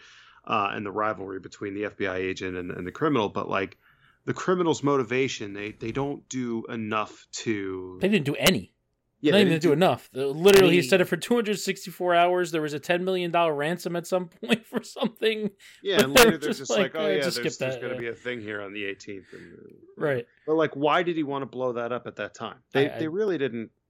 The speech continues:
Speaker 1: whatever.
Speaker 2: uh, yeah, so, so again, yeah, so then there's a choir singing. He dances around in his priest costume, making weird faces, grabs a young girl's ass, and I don't know,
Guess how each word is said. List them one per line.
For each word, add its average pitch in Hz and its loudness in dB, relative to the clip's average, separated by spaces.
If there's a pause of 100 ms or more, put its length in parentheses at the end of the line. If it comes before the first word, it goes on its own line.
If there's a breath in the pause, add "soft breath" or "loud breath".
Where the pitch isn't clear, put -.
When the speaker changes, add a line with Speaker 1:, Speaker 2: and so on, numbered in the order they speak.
(640)
Speaker 1:
whatever. - -10
Speaker 2:
uh, 110 -18 (160)
yeah, 104 -14
so, 160 -2 (400)
so 160 -2
again, 127 -2
yeah, 113 -4
so 147 -6
then 147 -4
there's 139 -4
a 135 -8
choir 156 2
singing. 143 -8
He 143 -10 (160)
dances 143 -2
around 139 -4
in 143 -8
his 131 -8 (600)
priest 156 -4
costume, 139 -2
making 135 -6
weird 139 -8
faces, 131 -2 (1500 soft breath)
grabs 147 2
a 135 -4 (120)
young 147 2
girl's 139 0
ass, 131 -2
and 120 -8
I 131 -2
don't 95 -10
know, 95 -20